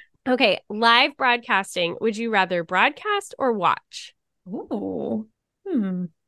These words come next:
Speaker 2: Well, I almost did broadcast news, so maybe
Speaker 1: Oh,
Speaker 2: I
Speaker 1: there you
Speaker 2: would
Speaker 1: go.
Speaker 2: like to be the one broadcasting. <laughs>
Speaker 1: Okay. What is your favorite movie?
Speaker 2: Oh my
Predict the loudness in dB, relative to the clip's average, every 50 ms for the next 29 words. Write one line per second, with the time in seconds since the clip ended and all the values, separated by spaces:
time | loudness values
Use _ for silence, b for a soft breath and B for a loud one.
0 | _ _ _ -4 2 4 8 8 8 8 8 6 4 6 6 6 4 4 4 4
1 | 4 4 6 6 6 6 4 2 -2 -4 -4 -4 -4 -2 0 2 2 2 2 0
2 | -2 -2 0 0 2 4 4 4 4 4 4 6 6 6 6 6 2 0 0 0
3 | -2 -2 -2 -6 -8 -10 -12 -12 -10 -10 -10 -10 -8 -8 -8 -8 -8 -10 -12 -12
4 | -16 _ -8 -6 -4 -4 -4 -8 -10 -12 -10 -10 -8 -8 -8 -8 -10 -6 0 0
5 | 2 2 6 8 8 8 8 6 6 4 4 4 4 4 4 6 6 8 8 6
6 | 6 4 0 -2 _ B B B B B B B 2 6 6 6 6 6 2 2
7 | 2 0 0 2 2 2 2 4 4 0 0 0 -2 -2 -2 -2 -2 -6 -6 -6
8 | -8 -10 -12 _ _ _ _ _ _ _ -6 -4 -4 -4 -4 -4 -4 -4 -4 -4
9 | -4 -4 -6 -6 -8